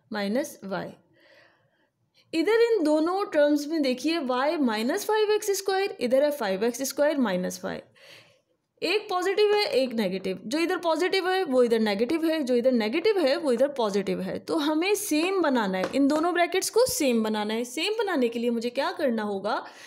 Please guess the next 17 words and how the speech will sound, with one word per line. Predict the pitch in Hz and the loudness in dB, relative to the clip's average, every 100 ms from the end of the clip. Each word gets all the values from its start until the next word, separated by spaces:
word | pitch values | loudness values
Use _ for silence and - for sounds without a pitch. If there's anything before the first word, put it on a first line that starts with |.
| - 269 | -8 -2
मैं | 330 359 - | -2 -4 -2
इधर | 320 320 359 | 0 2 0
से, | - 226 | -2 -2
इस | 302 302 | 0 0
ब्रैकेट | 302 285 330 | 0 0 0
से | 330 349 | -2 -2
मैं | 359 | 0
माइनस | 285 220 262 359 - | 0 2 2 0 -2
साइन | 330 349 320 | -2 -2 -2
कॉमन | 247 214 240 | -2 0 0
ले | 269 | 0
लूँगी | 311 370 381 415 415 - - - - - _ - | 0 -2 0 0 -2 -16 -20 -20 -20 -20 _ -2
और | 277 330 415 415 - - | 0 0 -2 -4 -14 -12
जो | 226 311 320 320 - | -2 0 2 2 2
नेगेटिव | 262 254 349 466 440 | 2 2 2 2 4
है | 392 | 2
वो | 330 | 0